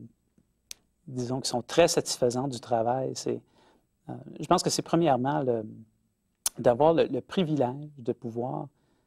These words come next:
euh, sonder des, des mécanismes, euh, fonctionnels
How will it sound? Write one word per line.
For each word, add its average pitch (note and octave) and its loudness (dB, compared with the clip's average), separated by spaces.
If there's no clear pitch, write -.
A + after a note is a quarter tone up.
euh, C3 -12
sonder C#3+ 2
des, A#2+ -10
des C3 -4
mécanismes, C3+ 0
euh, A#2+ -16
fonctionnels C3+ -2